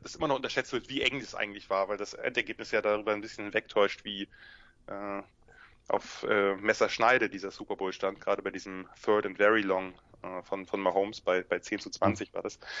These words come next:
Ähm, ja, gut, aber hier, hier haben die, äh, die, die Rams dann eben auch da Lösungen gefunden. Sie haben eben, ähm, sie haben den, den, den Touchdown dann gemacht.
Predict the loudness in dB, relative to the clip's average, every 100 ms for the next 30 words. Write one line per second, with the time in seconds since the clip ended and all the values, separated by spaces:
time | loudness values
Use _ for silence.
0 | -10 -12 -18 _ _ -4 -4 -4 2 4
1 | 4 4 -8 -2 2 2 6 6 6 4
2 | -6 -2 0 0 -4 -4 -6 -6 -8 -8
3 | -10 -4 4 4 4 2 0 0 -2 2
4 | 4 4 2 -8 -8 -8 -8 -8 -8 -10
5 | -10 -8 -2 -2 -2 -4 -6 -8 -10 _
6 | _ _ _ -6 -4 -4 -8 -12 _ _
7 | _ _ _ _ _ _ -6 2 2 2
8 | 0 -4 -8 -6 -2 -2 2 2 6 4
9 | 4 0 2 2 2 -6